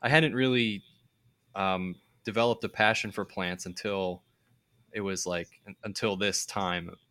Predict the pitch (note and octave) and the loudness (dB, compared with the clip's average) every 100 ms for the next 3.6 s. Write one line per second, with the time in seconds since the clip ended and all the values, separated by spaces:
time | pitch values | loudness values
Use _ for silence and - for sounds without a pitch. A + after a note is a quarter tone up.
0 | - F#2+ F#2 F2 - G2 F2+ F2 - F2+ | -14 -10 -8 -8 -8 -10 -8 -8 -6 -4
1 | F2 F2 F2 _ _ - - _ _ _ | -4 -6 -12 _ _ -20 -20 _ _ _
2 | _ _ _ - G2 F#2+ - G2+ A2+ A2+ | _ _ _ -8 -4 -4 0 2 4 6
3 | A2 G#2 F#2+ F#2+ F2+ | 6 6 4 2 2